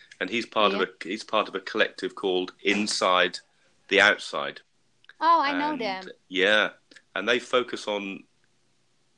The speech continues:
Speaker 1: they focus on the landscape, but it's, it's
Speaker 2: Mm-hmm.
Speaker 1: the s-, it's very intimate landscapes, and it's about the emotions from, uh, landscape photography. Uh, and
Speaker 2: Mm-hmm.
Speaker 1: I think there's four or five of the guys in, in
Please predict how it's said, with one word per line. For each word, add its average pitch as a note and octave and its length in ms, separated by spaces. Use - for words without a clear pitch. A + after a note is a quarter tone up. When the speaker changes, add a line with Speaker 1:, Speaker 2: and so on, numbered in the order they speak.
Speaker 1:
they - 80
focus G3 320
on B2+ 80
the A2+ 60
landscape, F#2 580
but F#2+ 120
it's, - 220
it's C4+ 340
Speaker 2:
Mm-hmm. - 160
Speaker 1:
the G2 60
s-, - 220
it's - 240
very G#2+ 260
intimate - 500
landscapes, E2+ 520
and D#2+ 60
it's - 80
about F2+ 300
the F#2 80
emotions F2+ 720
from, E2+ 500
uh, D#2 160
landscape E2+ 560
photography. E2+ 640
Uh, - 120
and E2+ 380
Speaker 2:
Mm-hmm. - 120
Speaker 1:
I - 40
think D4 160
there's - 160
four - 240
or G#2 40
five B2+ 280
of F2+ 60
the F2+ 80
guys F2 360
in, E2+ 340
in E2+ 200